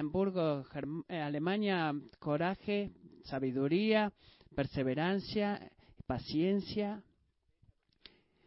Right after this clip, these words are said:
Que ellos nunca han afrontado un problema como este, de los inmigrantes, nunca se han tenido una oportunidad de ministerio como la que tienen ahora, antes, y p-, oro que tú les des el favor entre esas personas que son refugiados, eh, que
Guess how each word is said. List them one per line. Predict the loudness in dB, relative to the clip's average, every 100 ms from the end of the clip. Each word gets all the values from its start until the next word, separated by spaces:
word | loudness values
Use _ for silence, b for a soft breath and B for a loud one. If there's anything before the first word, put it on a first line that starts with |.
| b b b _ -20 -4
Que | 2 4
ellos | 6 6
nunca | 6 2 4 4
han | 4 2
afrontado | 0 2 4
un | 6
problema | 6 6 4 2
como | 2 4
este, | 4 2 0 0
de | 0 0
los | 0 2
inmigrantes, | 2 4 2 2 2
nunca | 2 2 0
se | 0 0
han | 0 0
tenido | 0 0 2 4 6
una | 6 4
oportunidad | 2 2 4 2
de | 4
ministerio | 2 2 0 2 2
como | 2 2 2
la | 2
que | 0
tienen | 0 2 2
ahora, | 4 8 8 6 4 2
antes, | 0 0 0 2
y | 0
p-, | 0 0 4 6
oro | 6
que | 4 2
tú | 4
les | 4 4
des | 2 2
el | -2 0
favor | 2 4 4 2 B B B B -4
entre | -2 -2 0 0
esas | 0 -2
personas | 0 -2 0 2 2 2
que | 0
son | 0 2
refugiados, | 2 -2 -4 0 2 4 4 4
eh, | 2 0
que | 0 0